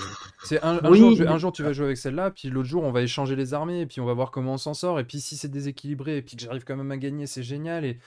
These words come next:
Speaker 1: tu vois, le... c'est
Speaker 2: Oui, oui. Alors,
Speaker 1: c'est plus dans ce
Speaker 2: oui, mais
Speaker 1: sens-là, en
Speaker 2: après
Speaker 1: fait. Un, un, un
Speaker 2: Oui,
Speaker 1: retour
Speaker 2: alors
Speaker 1: au jeu, entre guillemets.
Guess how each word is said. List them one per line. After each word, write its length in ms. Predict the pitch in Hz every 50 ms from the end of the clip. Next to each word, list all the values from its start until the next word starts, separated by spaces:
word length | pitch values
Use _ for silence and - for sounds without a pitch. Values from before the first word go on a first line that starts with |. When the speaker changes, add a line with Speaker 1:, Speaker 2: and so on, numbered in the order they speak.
| - _ _
Speaker 1:
tu 100 | - 175
vois, 80 | 185
le... 100 | 160 135 123 - - - - - -
c'est 420 | - - 135 131 131 127 127 127 123
Speaker 2:
Oui, 300 | 120 123 277 285 254 175
oui. 320 | 175 226 269 277 202 160 -
Alors, 300 | - 151 143 - - - - 151
Speaker 1:
c'est 160 | 156 147 127
plus 160 | - 190 180 147
dans 100 | 165 156
ce 60 | 160
Speaker 2:
oui, 120 | 214 240
mais 40 | 226
Speaker 1:
sens-là, 240 | 165 151 139 135 135
en 20 | 123
Speaker 2:
après 200 | - 196 180 -
Speaker 1:
fait. 160 | - - - - _ _ _ _ _ _ _
Un, 120 | - 127 127
un, 60 | 120
un 260 | 123 131 131 131 131
Speaker 2:
Oui, 60 | 131 143
Speaker 1:
retour 220 | 196 214 - 147
Speaker 2:
alors 80 | 139 160
Speaker 1:
au 80 | 160 147
jeu, 260 | 127 135 139 139 131
entre 240 | 117 113 - - 120
guillemets. 240 | 113 113 110 104